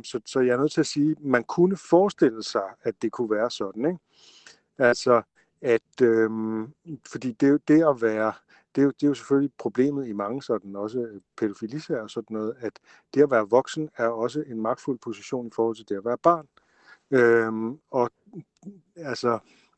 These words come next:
øh, og, og det at sidde i byrådet, det kan give en en vis sådan, øh,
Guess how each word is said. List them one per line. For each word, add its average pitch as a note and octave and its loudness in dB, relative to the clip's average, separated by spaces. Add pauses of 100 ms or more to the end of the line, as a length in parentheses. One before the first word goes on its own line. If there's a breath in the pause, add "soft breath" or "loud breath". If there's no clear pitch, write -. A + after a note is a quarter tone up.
(480 soft breath)
øh, A#2+ 2
og, B2+ -2 (160)
og A#2 -4
det D3+ 6
at D3+ 4
sidde C#3+ 2
i B2 -8
byrådet, D#3+ 4
det C3+ -2
kan C3+ 0
give C#3+ 0
en C3 -4
en A#2 -2
vis C3 0
sådan, A#2 -2
øh, G#2 -6